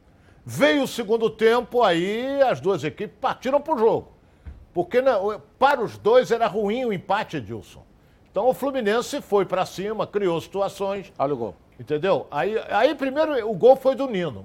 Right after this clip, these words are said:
Speaker 1: mas antes teve pênalti no Fred. Quando o Fred tenta subir,
Speaker 2: Ah lá,
Speaker 1: olha lá,
Speaker 2: ele, ah lá, ele é
Speaker 1: o
Speaker 2: puxado.
Speaker 1: Reinaldo empurra ele, ó.
Speaker 2: Segura
Speaker 1: Olha lá.
Speaker 2: pelo cangote.
Speaker 1: Ah lá, o Reinaldo, ó.
Speaker 2: É,
Speaker 1: Ah
Speaker 2: derruba
Speaker 1: lá,
Speaker 2: o
Speaker 1: foi
Speaker 2: Fred,
Speaker 1: pênalti
Speaker 2: né?
Speaker 1: no Fred,
Speaker 2: É.
Speaker 1: mas a, acontece que caiu pro Nino e ele só empurrou pra dentro do gol.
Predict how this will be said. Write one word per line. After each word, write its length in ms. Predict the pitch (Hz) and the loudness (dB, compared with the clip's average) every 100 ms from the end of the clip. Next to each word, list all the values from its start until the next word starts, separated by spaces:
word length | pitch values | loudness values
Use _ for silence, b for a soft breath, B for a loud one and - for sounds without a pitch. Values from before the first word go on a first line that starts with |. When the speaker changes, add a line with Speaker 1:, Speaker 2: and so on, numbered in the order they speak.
| 120 | -8
Speaker 1:
mas 220 | 196 196 | -4 2
antes 220 | 254 277 | 2 2
teve 220 | 320 330 | -6 -6
pênalti 420 | - 208 208 160 147 | -2 -2 0 -4 -10
no 80 | |
Fred. 460 | 123 131 143 139 78 - b b | -10 -2 -2 -2 -10 -20 b b
Quando 160 | 185 190 | -4 -4
o 60 | |
Fred 260 | - 208 - | -2 -2 -2
tenta 300 | 202 190 202 | -4 -2 -4
subir, 240 | - 196 143 | -2 0 4
Speaker 2:
Ah 40 | |
lá, 60 | 269 | 4
Speaker 1:
olha 20 | |
lá, 80 | 185 | 4
Speaker 2:
ele, 100 | 113 | 0
ah 80 | 135 | -2
lá, 100 | 113 | -4
ele 100 | 101 | -6
é 20 | |
Speaker 1:
o 20 | 123 | -4
Speaker 2:
puxado. 160 | 156 | 0
Speaker 1:
Reinaldo 380 | 180 - 190 214 | 2 2 2 2
empurra 420 | 226 - 240 214 | -2 -2 0 2
ele, 240 | 175 214 151 | 2 2 0
ó. 80 | 73 - | -8 -16
Speaker 2:
Segura 360 | - 131 131 196 | -12 -4 2 2
Speaker 1:
Olha 20 | |
lá. 60 | 220 | 2
Speaker 2:
pelo 140 | 196 | -2
cangote. 540 | 214 147 139 143 - - _ _ _ - - - _ _ - | -2 2 2 0 -4 -20 _ _ _ -20 -20 -20 _ _ -8
Speaker 1:
Ah 100 | 160 | -2
lá, 140 | 139 | 0
o 40 | 147 | 0
Reinaldo, 440 | 156 135 123 110 | 0 -2 -2 0
ó. 40 | 139 | 0
Speaker 2:
É, 40 | 127 | 0
Speaker 1:
Ah 60 | |
Speaker 2:
derruba 320 | 95 117 139 175 | -2 -2 0 0
Speaker 1:
lá, 40 | |
Speaker 2:
o 40 | |
Speaker 1:
foi 160 | 196 - | -2 0
Speaker 2:
Fred, 180 | 135 240 | 2 2
Speaker 1:
pênalti 260 | 269 254 175 | 2 0 -2
Speaker 2:
né? 60 | |
Speaker 1:
no 80 | 147 | -8
Fred, 440 | 139 131 101 78 | -6 -6 -6 -10
Speaker 2:
É. 20 | 98 | -14
Speaker 1:
mas 200 | 131 151 | -10 -6
a, 160 | 170 165 | -4 -4
acontece 440 | 147 175 131 185 | -4 -8 -6 -8
que 80 | - | -4
caiu 200 | 220 180 | 0 0
pro 140 | 170 214 | -2 -4
Nino 400 | 190 202 254 254 _ b b b | -4 -6 -8 -14 _ b b b
e 100 | 156 | -4
ele 240 | 165 175 196 | -2 -2 -4
só 220 | - 185 | -2 -2
empurrou 340 | 190 170 151 | 0 0 0
pra 180 | 170 185 | 0 0
dentro 300 | 139 160 160 165 | 0 -2 -4 -6
do 80 | |
gol. 280 | 170 117 120 | -4 -4 -6